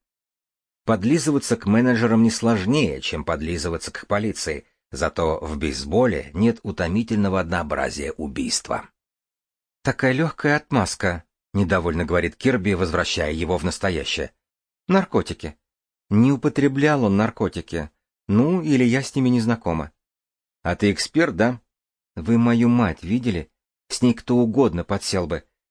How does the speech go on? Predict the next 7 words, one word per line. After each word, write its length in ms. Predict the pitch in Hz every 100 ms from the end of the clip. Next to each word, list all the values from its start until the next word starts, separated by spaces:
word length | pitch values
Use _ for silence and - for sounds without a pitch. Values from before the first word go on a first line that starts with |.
| -
хотя 300 | - 113 104
мне 200 | 110 110
наука 340 | 101 123 113
наркотиков 600 | 104 101 131 117 104 -
не 100 | 113
особо 300 | 113 120 107
дается». 480 | 90 90 80 -